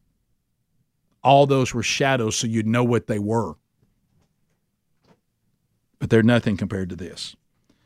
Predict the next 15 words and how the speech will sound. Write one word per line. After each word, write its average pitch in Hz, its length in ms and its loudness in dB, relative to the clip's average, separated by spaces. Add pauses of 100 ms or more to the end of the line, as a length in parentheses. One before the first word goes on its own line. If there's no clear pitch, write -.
(420)
The 113 80 0
scales 143 640 4
that 135 140 0
the 127 80 2
writer 127 400 2
is 110 140 -2
holding, 131 460 2
you 120 60 4
know 120 140 4
what 113 80 0
this 123 140 -2
stands 127 280 0
for? 127 400 -2
Rationing. 104 600 -2 (360)
Do - 80 -20